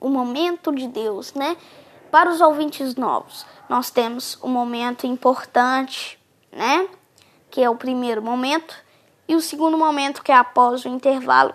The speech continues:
que é o segundo momento, que é o momento de Deus, finalizando o nosso programa.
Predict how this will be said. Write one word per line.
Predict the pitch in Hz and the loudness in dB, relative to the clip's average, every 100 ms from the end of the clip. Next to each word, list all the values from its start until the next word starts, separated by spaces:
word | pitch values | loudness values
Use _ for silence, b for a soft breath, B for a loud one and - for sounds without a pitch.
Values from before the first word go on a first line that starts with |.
| - | -4
que | - | -4
é | |
o | |
segundo | 277 277 269 269 | -2 -2 -2 -2
momento, | 269 269 254 254 | 0 0 -2 -2
que | 269 | 0
é | |
o | 262 | 2
momento | 262 254 285 311 330 285 | 0 -4 -4 -4 -2 -4
de | 254 370 | 0 -2
Deus, | 311 269 262 247 254 B B | 0 0 2 2 -2 B B
finalizando | - 294 285 294 269 254 247 254 254 - - | -6 -2 0 -2 -2 -2 -2 -2 -6 -6 2
o | 339 | 2
nosso | 285 240 233 240 - 247 | 4 2 0 -2 -10 -2
programa. | 254 254 247 160 80 | 4 4 4 0 0